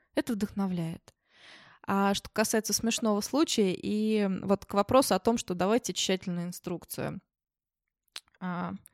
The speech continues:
тот же самый тест M M P I, как-то был у меня такой случай, когда я,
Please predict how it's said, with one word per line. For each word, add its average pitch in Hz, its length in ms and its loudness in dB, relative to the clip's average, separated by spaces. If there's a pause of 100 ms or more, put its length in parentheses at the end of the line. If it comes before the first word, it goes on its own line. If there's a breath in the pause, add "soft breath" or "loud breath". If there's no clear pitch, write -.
(460 soft breath)
тот 220 160 4
же 196 100 0
самый 208 320 2
тест 208 340 -2
M 185 120 0
M 190 120 -2
P 226 140 -2
I, 262 180 2
как-то - 360 -8
был 196 220 0
у 185 40 0
меня 185 220 -2
такой - 260 -6
случай, 294 380 -4
когда 196 440 -4 (240)
я, 196 360 -6